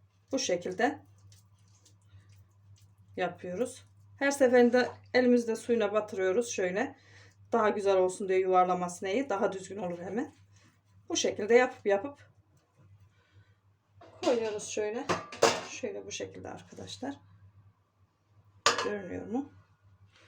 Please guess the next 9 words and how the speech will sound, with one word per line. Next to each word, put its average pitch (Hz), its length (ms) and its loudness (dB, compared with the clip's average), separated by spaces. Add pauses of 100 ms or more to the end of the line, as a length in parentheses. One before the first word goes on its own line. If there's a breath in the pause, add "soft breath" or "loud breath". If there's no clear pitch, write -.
(680 soft breath)
Bu 190 60 -12
şekilde. 254 520 -10 (2000)
Arkadaşlar 233 600 4
yağlı 269 320 6
köftemizi 240 480 0
yaptım. 226 360 4
Bu 262 80 0
kadar 214 300 4
çıktı. - 500 2